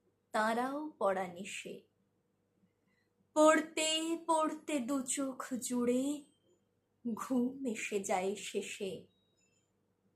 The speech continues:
ঘুমোই যখন, সবাই ভাবে ঘুমিয়েছি চোখ বুজে। কেউ জানে না স্বপ্নে খেলার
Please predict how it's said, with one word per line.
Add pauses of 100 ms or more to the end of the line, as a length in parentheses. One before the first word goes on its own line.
(180)
ঘুমোই
যখন, (640)
সবাই
ভাবে (680)
ঘুমিয়েছি
চোখ
বুজে। (1300)
কেউ
জানে
না (800)
স্বপ্নে (840)
খেলার